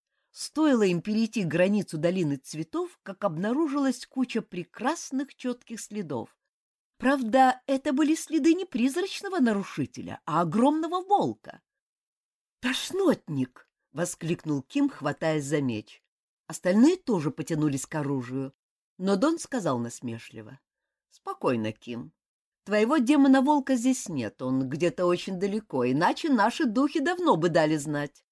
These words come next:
Видно, прошлый урок пошёл ему на пользу, он не посмел пересечь границу».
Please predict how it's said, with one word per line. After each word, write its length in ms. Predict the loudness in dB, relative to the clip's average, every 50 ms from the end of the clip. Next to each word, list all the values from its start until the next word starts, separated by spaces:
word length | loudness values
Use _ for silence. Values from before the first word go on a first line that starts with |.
| _ _ _ _ _ _ _ _ _ _ _ _ _ -6
Видно, 260 | -4 -2 0 0 0
прошлый 540 | 0 2 2 2 2 2 0 0 0 0 0 0
урок 340 | 2 2 4 2 2 0 -2
пошёл 340 | -4 -4 -2 0 2 2
ему 220 | 4 4 4 4 4
на 140 | 4 2 2
пользу, 600 | -2 -2 -2 0 0 -2 -2 -4 -4 -4 -4 -2
он 160 | -2 -2 0 0
не 80 | -2
посмел 460 | 0 0 -2 -2 -2 0 0 2 2
пересечь 500 | 0 -2 -2 -4 -2 -2 -4 -4 -6 -6
границу». 720 | -6 -4 -2 -2 -2 -2 -2 -4 -6 -10 -14 -20 -20 -20